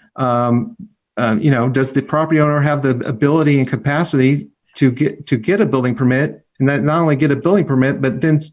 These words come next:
then, then work towards, you know, a successful rehabilitation? Um, the worst case scenario for us is the building permit's issued, and then we're sitting with no activity again, and then we have to determine whether we want to extend it for another hundred eighty days,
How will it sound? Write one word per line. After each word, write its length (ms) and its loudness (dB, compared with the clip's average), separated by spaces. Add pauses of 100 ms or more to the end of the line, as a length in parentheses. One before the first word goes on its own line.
(120)
then, 420 0
then 280 0
work 340 0
towards, 320 0 (640)
you 100 -2
know, 240 0
a 180 0
successful 680 -2
rehabilitation? 1040 0 (580)
Um, 540 -2 (340)
the 80 0
worst 240 0
case 220 -2
scenario 340 0
for 240 -2
us 260 -2
is 160 -4
the 80 -6
building 260 2
permit's 340 0
issued, 540 2 (480)
and 600 0
then 260 0
we're 180 2
sitting 340 0
with 120 2
no 140 0
activity 540 0
again, 360 0
and 120 2
then 300 0
we 120 0
have 100 -4
to 100 0
determine 420 0
whether 200 2
we 100 2
want 140 2
to 40 0
extend 400 0
it 120 0
for 80 -2
another 280 0
hundred 300 0
eighty 220 2
days, 500 0